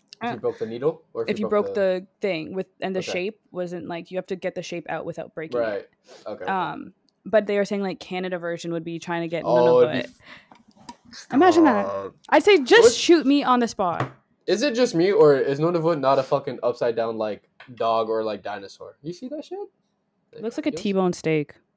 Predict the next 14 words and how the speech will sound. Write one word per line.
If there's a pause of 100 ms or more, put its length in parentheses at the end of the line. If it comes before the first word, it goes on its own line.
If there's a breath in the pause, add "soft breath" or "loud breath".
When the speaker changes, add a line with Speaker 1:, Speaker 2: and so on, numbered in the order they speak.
(1000)
Speaker 1:
I
don't
know,
man.
It
looks
like
an
animal. (440)
He's
got
a
tail.
Speaker 2:
What